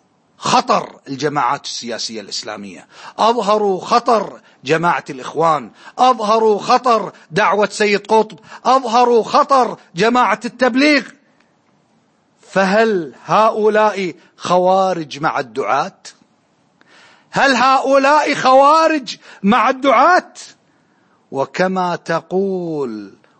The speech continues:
"ومرجئة مع الحكام"؟ هذه حقيقة دعوة عبد الرحمن عبد الخالق.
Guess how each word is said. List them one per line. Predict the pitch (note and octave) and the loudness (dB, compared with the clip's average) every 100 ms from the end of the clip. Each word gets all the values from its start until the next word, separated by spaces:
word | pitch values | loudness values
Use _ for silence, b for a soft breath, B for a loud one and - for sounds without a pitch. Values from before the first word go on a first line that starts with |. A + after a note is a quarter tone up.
| _ | _
"ومرجئة | C3 B2+ C#3+ D3 F3+ F#3+ F3+ D3 E3 D3 C#3 A#2+ A#2+ | -6 -4 -4 -2 -2 -2 -4 -8 -6 -4 -4 -6 -6
مع | C3+ B2 C3 | -6 -4 -6
الحكام"؟ | A2+ - A#2+ - C3 C#3 E3 F#3 _ _ _ _ _ _ _ _ _ _ _ _ _ _ _ _ _ _ _ _ _ _ _ _ _ _ _ _ _ _ _ _ _ _ _ _ _ _ _ | -8 -12 -12 -8 -6 -6 -8 -16 _ _ _ _ _ _ _ _ _ _ _ _ _ _ _ _ _ _ _ _ _ _ _ _ _ _ _ _ _ _ _ _ _ _ _ _ _ _ _
هذه | - D3 C#3 B2+ B2 | -6 -4 -4 -8 -10
حقيقة | G#2+ A#2+ - C3 - - _ | -10 -12 -12 -16 -16 -20 _
دعوة | A#2 G#2+ G#2 - | -8 -8 -10 -16
عبد | G2 F#2+ | -18 -16
الرحمن | - - G2+ | -16 -14 -14
عبد | G2+ E2 | -16 -20
الخالق. | D#2+ - D#2 B1+ - | -20 -18 -18 -20 -20